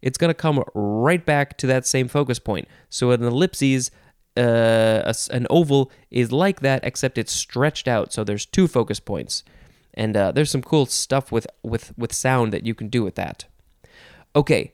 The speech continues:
okay, we're done with confocal. Next is conform. Verb from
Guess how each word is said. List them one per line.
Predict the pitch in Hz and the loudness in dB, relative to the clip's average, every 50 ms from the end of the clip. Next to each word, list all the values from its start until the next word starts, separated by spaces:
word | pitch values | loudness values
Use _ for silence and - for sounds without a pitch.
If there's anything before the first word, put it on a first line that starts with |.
| _ - | _ -2
okay, | 156 160 - 214 208 196 | -2 0 2 2 2 2
we're | 202 170 156 | 2 0 -2
done | 147 139 185 180 175 | 0 2 2 4 4
with | 160 147 - - | 2 0 0 0
confocal. | - 151 135 - - 170 135 - - 160 156 151 - _ _ _ _ _ _ - | 0 0 0 2 2 2 2 4 4 2 2 2 0 _ _ _ _ _ _ -2
Next | 123 139 151 151 - - - 147 | 0 2 2 2 0 -2 0 2
is | 143 143 143 143 135 131 139 139 _ _ _ _ _ - | 4 6 6 4 4 2 -2 -4 _ _ _ _ _ 0
conform. | - 156 156 143 - - 190 180 151 127 117 107 107 107 110 _ _ _ _ _ _ - _ _ _ _ _ - - | 2 2 2 2 2 4 4 6 6 4 4 2 2 0 -2 _ _ _ _ _ _ -20 _ _ _ _ _ -16 -8
Verb | - 127 120 120 127 127 151 165 175 175 175 175 170 170 180 175 - _ | -8 -6 -6 -6 -4 2 4 4 6 6 4 4 4 2 0 -4 -4 _
from | - - - - 147 147 156 160 156 151 151 156 151 151 156 156 | -20 -10 -4 0 2 4 4 4 4 4 4 2 2 2 0 0